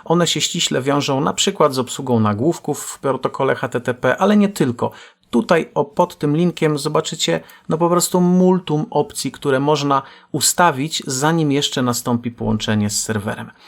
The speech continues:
Ja pokażę wam trzy najprostsze. Tutaj jest jakiś adres strony U R L, z którą za chwileczkę się połączę.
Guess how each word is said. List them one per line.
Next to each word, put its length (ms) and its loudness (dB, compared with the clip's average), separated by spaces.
Ja 140 2
pokażę 580 -2
wam 180 -2
trzy 240 2
najprostsze. 680 0
Tutaj 320 2
jest 160 -2
jakiś 300 -4
adres 380 0
strony 360 0
U 120 0
R 80 0
L, 200 0
z 120 -2
którą 340 -4
za 100 -2
chwileczkę 500 -4
się 140 -4
połączę. 540 0